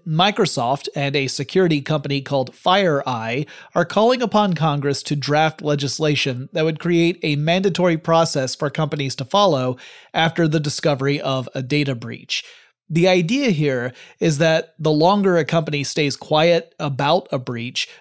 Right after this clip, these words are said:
the more harm that can be done by the attackers, particularly if it turns out that other companies have also been targeted by that same group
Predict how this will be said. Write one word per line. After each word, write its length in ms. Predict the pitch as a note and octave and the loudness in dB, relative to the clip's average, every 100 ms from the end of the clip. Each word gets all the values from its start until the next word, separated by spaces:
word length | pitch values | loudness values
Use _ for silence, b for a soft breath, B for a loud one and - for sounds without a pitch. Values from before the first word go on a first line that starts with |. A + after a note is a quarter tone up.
| _ | _
the 80 | E3 | 2
more 220 | F3 F#3 | 4 4
harm 360 | C#3 F3+ F3+ D#3+ | 4 2 4 2
that 160 | D#3 | -2
can 220 | - D3 C#3 | -2 -2 -2
be 120 | C3+ | -6
done 540 | B2 F#3+ E3 A#2+ A2+ | 0 2 2 0 -10
by 220 | B2 C#3 C#3 | -4 -2 0
the 160 | C3 | -2
attackers, 640 | C3+ - A3 - B2 A2 | -4 0 0 0 -4 -6
particularly 920 | - E3 - D4 C#4+ F#3+ E3 D3 D3+ B B B | -6 -4 -2 -2 0 2 2 2 0 B B B
if 120 | G3+ | -2
it 140 | A3 A3 | -2 0
turns 320 | G3+ F#3+ D#3+ | 2 4 4
out 240 | F3 F#3 | 2 2
that 180 | E3 D#3+ - | 0 -2 0
other 240 | G#3 A3+ | 2 2
companies 500 | - D3+ C3 C#3 C#3 | 2 -2 0 -2 -2
have 180 | - D#3+ | -2 -2
also 360 | - G#3 G#3 F3 | 2 2 2 0
been 180 | D3 | 0
targeted 500 | B2+ C#3 C#3+ C#3+ D3 | 0 0 2 0 0
by 160 | C3+ D3 | 2 2
that 180 | D#3 D3+ | 2 0
same 300 | - D3+ C#3+ | 0 0 0
group 360 | D3+ F3 C#3+ | 2 2 2